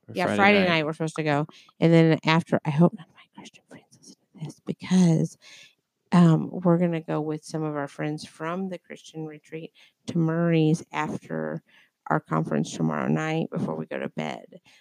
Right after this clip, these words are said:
Speaker 2: But when you go to Murray's,
Speaker 1: Mm-hmm.
Speaker 2: hashtag ha-, shout out to Murray's.
Speaker 1: <laughs>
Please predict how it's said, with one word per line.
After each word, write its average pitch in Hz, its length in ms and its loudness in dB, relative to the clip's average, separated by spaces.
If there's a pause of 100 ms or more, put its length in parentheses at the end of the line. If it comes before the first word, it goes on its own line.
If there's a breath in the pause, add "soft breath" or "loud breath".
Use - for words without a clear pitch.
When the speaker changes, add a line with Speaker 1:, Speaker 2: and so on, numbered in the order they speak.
(120)
Speaker 2:
But 160 60 -4
when 165 120 2
you 165 80 2
go 170 80 8
to 165 120 6
Murray's, 151 680 4 (120)
Speaker 1:
Mm-hmm. 113 200 -4
Speaker 2:
hashtag 170 680 4 (100)
ha-, 165 220 -2
shout 151 300 -4
out 156 180 -4
to 170 80 -4
Murray's. 220 760 4
Speaker 1:
<laughs> 131 520 4